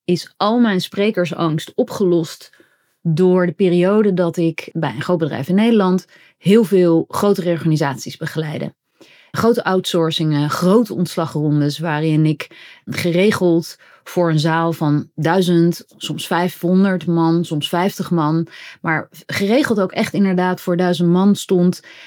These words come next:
en dan op een podium stond met het management en we dan ons verhaal deden van wat het personeel kon verwachten. En zo'n zaal van medewerkers, en je moet je voorstellen, daar zaten ook geregeld echt een paar honderd,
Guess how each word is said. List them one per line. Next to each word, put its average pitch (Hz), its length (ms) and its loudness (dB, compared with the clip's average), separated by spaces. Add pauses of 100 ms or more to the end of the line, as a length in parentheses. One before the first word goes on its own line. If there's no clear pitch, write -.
(220)
en 185 260 2
dan 170 160 0
op 160 120 -4
een 165 100 0
podium 196 360 2
stond 170 400 0
met 156 240 0
het 143 140 -10
management 175 580 0
en 165 260 0
we 165 280 2
dan 151 240 0
ons 160 160 -6
verhaal 151 340 -4
deden 147 280 -2
van 143 340 -4
wat 139 140 -8 (640)
het 165 220 -6
personeel 147 420 0
kon 151 180 0
verwachten. 165 560 -4 (840)
En 185 240 2 (380)
zo'n 190 360 2
zaal 196 480 0
van 170 300 -2
medewerkers, 175 800 -2
en 160 120 -2
je 165 60 2
moet 170 140 0
je - 60 -16
voorstellen, 160 560 -4
daar 156 180 -2
zaten 160 300 -4
ook 165 160 -6
geregeld 170 580 -4
echt - 180 -8
een 165 100 -2
paar 165 220 -2
honderd, 160 480 0